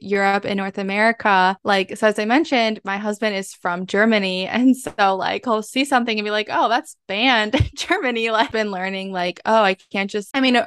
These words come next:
obviously there is still toxic things in, you know, European supermarkets. It's not like it's perfect, but,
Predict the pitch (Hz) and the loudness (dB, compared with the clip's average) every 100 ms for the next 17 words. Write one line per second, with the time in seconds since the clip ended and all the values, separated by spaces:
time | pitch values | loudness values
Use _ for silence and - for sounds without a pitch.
0 | - - 208 196 202 - 185 185 185 - | -2 2 4 4 -2 -4 -4 -2 -4 -6
1 | - 175 175 - 190 - 190 180 170 185 | -6 -6 -4 -6 -6 -8 -6 -6 -6 -8
2 | - - 175 170 - 170 - - - - | -12 -8 -6 -6 -6 -6 -6 -6 -6 -6
3 | 208 - 196 180 165 - - - - 185 | -10 -8 -8 -4 -6 -6 -10 -10 -6 -4
4 | 185 190 - 220 180 190 226 175 - | -4 -4 0 2 2 2 4 4 2